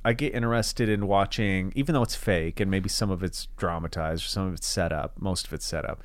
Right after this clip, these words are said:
but you are seeing some kind of genuine psychological experiment go on.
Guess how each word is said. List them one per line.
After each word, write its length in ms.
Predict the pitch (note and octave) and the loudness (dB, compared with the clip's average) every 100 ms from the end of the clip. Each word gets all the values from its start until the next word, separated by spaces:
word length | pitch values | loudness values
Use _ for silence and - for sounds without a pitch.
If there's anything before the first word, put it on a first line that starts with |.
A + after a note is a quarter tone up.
| - - - - | -16 -16 -12 0
but 140 | C#3 | 2
you 180 | D3 E3+ | 4 4
are 140 | A3 | 4
seeing 440 | - - D#3 A#2+ F#2+ | 4 4 4 2 -2
some 480 | - - - C#3 D#3+ | -2 2 6 4 4
kind 220 | - E3+ | 0 -2
of 80 | F3 | -2
genuine 760 | D3 C#3+ D#3+ D#3+ D#3+ D#3+ D#3+ D3 - - - - - - | 0 0 0 0 0 0 -4 -6 -12 -16 -18 -18 -18 -8
psychological 840 | - C3+ C#3 C#3 A2+ C3 - D#3 | 2 4 4 4 4 2 2 2
experiment 480 | D3 - D3 D3 B2 | 2 0 0 0 0
go 120 | C3+ | 2
on. 240 | C3+ D#3 | 2 0